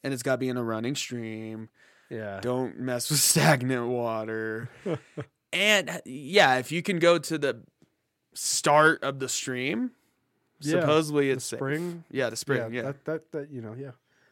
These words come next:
Speaker 2: Spring groundwater is pretty safe.
Speaker 1: Yep.
Speaker 2: You know.
Speaker 1: But even then, I would still probably <laughs> boil it.
Speaker 2: Yeah.
Speaker 1: Just to be safe.
Speaker 2: Well, I've drank well water.
Speaker 1: 'Cause my uncle, um,
Speaker 2: Yeah.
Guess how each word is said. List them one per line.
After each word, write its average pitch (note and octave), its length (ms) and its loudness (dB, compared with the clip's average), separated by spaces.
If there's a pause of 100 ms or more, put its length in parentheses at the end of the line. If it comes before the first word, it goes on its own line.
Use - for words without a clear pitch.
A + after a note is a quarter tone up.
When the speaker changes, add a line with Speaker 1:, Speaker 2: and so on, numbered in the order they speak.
(100)
Speaker 2:
Spring C#3 360 -2
groundwater B2 520 -2
is A2+ 100 -10
pretty B2 220 -12
safe. A#2 260 -10 (320)
Speaker 1:
Yep. C#3+ 240 4 (480)
Speaker 2:
You A#2+ 80 -12
know. A2+ 140 -14 (2000)
Speaker 1:
But F#3 140 12
even C#3+ 280 4
then, A2+ 200 -4
I G2 80 -8
would G#2 140 -10
still G2 200 -8
probably - 320 -14
<laughs> - 320 -10
boil - 180 -14
it. - 140 -20
Speaker 2:
Yeah. E2+ 120 -16 (960)
Speaker 1:
Just - 220 -14
to - 60 -20
be - 120 -12
safe. - 240 -14
Speaker 2:
Well, G4 140 0
I've A#3+ 260 -2
drank B2 300 -8
well A2+ 300 -10
water. G2 180 -6
Speaker 1:
'Cause B2+ 100 -4
my B2+ 240 -2
uncle, A#2+ 380 -6
um, G#2+ 300 -10 (420)
Speaker 2:
Yeah. G2 60 -20